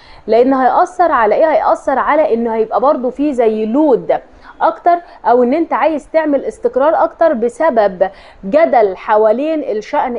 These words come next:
المهني. عشان كده احذروا من ال-، السمعة،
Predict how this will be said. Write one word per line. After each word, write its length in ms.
المهني. 460
عشان 500
كده 320
احذروا 500
من 380
ال-، 340
السمعة، 520